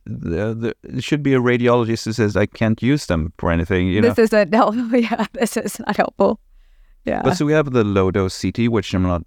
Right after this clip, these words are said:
Speaker 1: I'm not a fan of. We have the other better, higher dose C T that, um, we can use for navigation. And then I'm very fond of using the cone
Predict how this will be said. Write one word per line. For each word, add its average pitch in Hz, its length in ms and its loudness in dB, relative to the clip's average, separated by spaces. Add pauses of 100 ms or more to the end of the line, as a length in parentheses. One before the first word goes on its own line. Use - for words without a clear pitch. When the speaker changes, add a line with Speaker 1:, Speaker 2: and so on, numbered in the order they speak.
(100)
Speaker 1:
I'm 95 140 -2
not 92 140 0
a 80 60 -8
fan 82 320 -4
of. 113 240 -6 (180)
We 98 200 -4
have 107 420 2
the 95 300 -4
other 107 400 2 (180)
better, 95 320 2 (200)
higher 95 420 2
dose 87 500 0
C 90 200 0
T 98 260 0
that, 92 420 0
um, 82 340 0 (200)
we 87 100 -2
can 90 140 -4
use 90 280 0
for 87 200 -2
navigation. 90 680 0 (220)
And 95 380 0
then 117 260 0 (140)
I'm 131 160 2
very 135 160 4
fond 113 280 2
of 101 200 -2
using 104 380 0
the 90 100 -4
cone 98 480 2